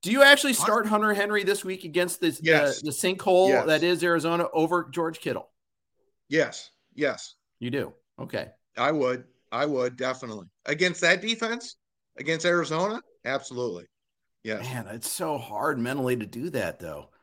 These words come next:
Speaker 1: I guess
Speaker 2: I
Speaker 1: this
Speaker 2: know,
Speaker 1: is why.
Speaker 2: but
Speaker 1: Yeah, yeah.
Speaker 2: I think, yes, against that defense, yes.
Speaker 1: Yeah, I, I think so.
Speaker 2: I would.
Speaker 1: I mean, I, I haven't ranked it accordingly, but I, I see the logic behind it there.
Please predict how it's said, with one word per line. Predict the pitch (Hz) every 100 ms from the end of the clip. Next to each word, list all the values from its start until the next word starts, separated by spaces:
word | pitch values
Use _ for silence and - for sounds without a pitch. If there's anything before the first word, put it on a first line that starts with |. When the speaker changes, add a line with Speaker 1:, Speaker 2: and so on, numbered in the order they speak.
| _ _
Speaker 1:
I | 123
guess | 143 175
Speaker 2:
I | 139
Speaker 1:
this | 160
Speaker 2:
know, | 202 240
Speaker 1:
is |
why. | 143 143 147
Speaker 2:
but | -
Speaker 1:
Yeah, | 123 110 - _
yeah. | 104 80 - _ _ _ _ _ _ _ _ _ _ 120
Speaker 2:
I | 156
think, | 175 160 _
yes, | 131 170 170 -
against | 127 143 143
that | 151 170
defense, | 165 185 196 208 214 - _ -
yes. | 113 92 - - _ _ _ _ -
Speaker 1:
Yeah, | 85 85
I, | 90 95 -
I | 107
think | 107
so. | - 90 -
Speaker 2:
I | 104
would. | 127
Speaker 1:
I | 120 131
mean, | 135 -
I, | 120 147
I | 151
haven't | 151 185 208 151
ranked | 156 180
it | 190
accordingly, | 170 175 170 175 180 185 180
but | 131 127 123 - _
I, | 131 139
I | 143
see | 135 180
the | 160
logic | 135 127 127 113 101
behind | 104 107 98
it | 85 -
there. | 92 90